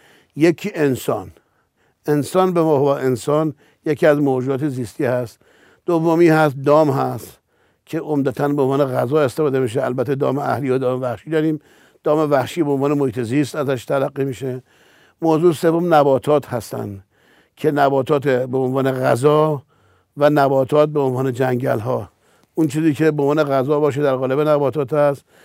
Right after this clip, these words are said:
و اون چیزی که در قالب جنگل‌ها و درخت‌ها باشه میره در حوزه محیط زیست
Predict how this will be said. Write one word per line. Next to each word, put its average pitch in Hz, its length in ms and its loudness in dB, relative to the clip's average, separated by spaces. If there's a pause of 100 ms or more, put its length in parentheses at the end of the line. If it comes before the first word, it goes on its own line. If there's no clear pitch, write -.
(200)
و - 40 -4
اون 165 140 2
چیزی 160 260 -2
که 156 120 0
در 143 180 4
قالب 139 320 0
جنگل‌ها 135 640 -2
و - 20 0
درخت‌ها 131 420 -4
باشه 147 240 -4
میره 147 160 -2
در 135 140 0
حوزه 127 260 -2
محیط 131 280 -6
زیست 139 380 -6